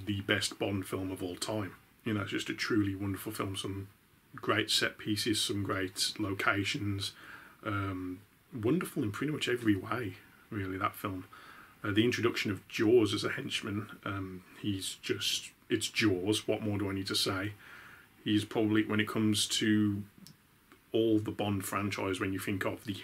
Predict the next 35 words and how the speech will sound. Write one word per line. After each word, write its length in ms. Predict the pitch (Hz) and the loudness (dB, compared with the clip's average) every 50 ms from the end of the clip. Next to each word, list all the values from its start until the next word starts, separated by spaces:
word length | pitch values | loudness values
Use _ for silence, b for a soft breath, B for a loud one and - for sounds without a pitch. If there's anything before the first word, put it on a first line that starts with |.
| - - - | -8 -6 -2
henchmen 500 | 110 107 104 - - - - 110 98 95 | -2 -2 -2 0 -2 -2 0 0 -2 -2
of 100 | 95 - | -2 -2
the 60 | 104 | 0
villains, 560 | 92 104 104 104 92 90 90 90 - - - - - _ _ _ | 2 4 4 4 2 0 -4 -6 -6 -8 -8 -10 -16 _ _ _
the 80 | - 143 | -12 -8
top 300 | - - - - - - | -6 -4 -4 -4 -4 -4
ones 340 | 101 95 110 127 117 101 98 | -4 -2 -2 -2 -2 -4 -4
have 80 | - | -4
gotta 220 | - 104 98 101 95 | -4 -2 -2 -2 -2
be 160 | 95 98 - | -2 -4 -4
Jaws 520 | - - 110 104 107 98 95 95 95 - - | 0 4 6 6 6 6 4 2 -2 -4 -2
and 100 | 101 104 | -2 -2
Odd 260 | 95 98 104 107 - | -2 -2 -4 -4 -2
Job. 280 | - 123 101 98 92 104 - - | -2 -2 -2 -2 -4 -10 -12 -6
Those 280 | - 101 107 107 104 104 | -2 0 2 2 2 2
are 40 | 104 | 0
just 200 | 104 107 - - | -2 -2 -4 -2
the 80 | 95 | -4
ones 200 | 101 101 101 95 | -2 -2 -2 -2
that 120 | 104 - - - | -4 -4 -2 -2
always 320 | 107 101 98 101 104 98 - | 0 0 0 0 0 0 0
spring 260 | - - 110 104 98 | 0 0 0 0 0
to 60 | 101 | -2
mind 400 | 110 101 101 104 104 104 98 95 | -2 -4 -2 -2 -2 -2 -2 -2
for 260 | - - - 110 117 123 | -4 -6 -8 -6 -6 -6
everyone, 460 | 135 113 127 139 139 113 92 95 95 | -8 -6 -4 -2 -2 -2 -2 -4 -2
really, 240 | 98 110 113 101 95 | -2 -2 0 -2 -2
I 80 | 92 | -4
think. 320 | 92 - 110 104 98 95 - - - | -4 -4 -4 -4 -4 -6 -8 -12 -14
Jaws 220 | - - 131 123 104 | -8 -6 -4 -4 -2
is 120 | 101 98 | -2 0
wonderful 380 | 110 107 107 104 - - 110 104 | 2 2 2 2 2 0 0 0
in 80 | 101 | 2
that 180 | 101 101 - - | 0 0 -2 -4
film. 380 | - 113 113 113 117 120 110 | -2 -2 -2 0 -2 -4 -6